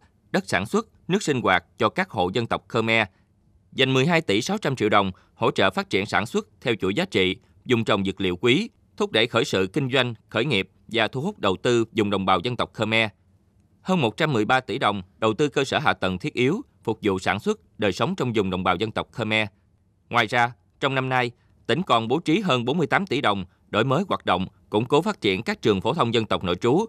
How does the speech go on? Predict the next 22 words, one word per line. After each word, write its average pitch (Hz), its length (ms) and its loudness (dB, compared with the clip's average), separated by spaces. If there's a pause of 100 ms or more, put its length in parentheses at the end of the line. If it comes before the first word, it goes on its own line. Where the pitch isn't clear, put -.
(240)
và 110 280 0
xóa 165 180 -4
mù 139 160 2
chữ 101 380 0
cho 160 100 0
người 107 180 2
dân 117 260 2
vùng 98 140 0
đồng 92 160 0
bào 92 100 2
dân 110 180 -4
tộc - 180 -8
Khmer, 117 380 -2 (420)
và 131 180 0
trên 160 260 0
mười 117 100 2
lăm 147 200 0
tỷ 104 220 0
hai 160 160 -2
trăm 139 180 -4
triệu 107 160 0
đồng 101 200 2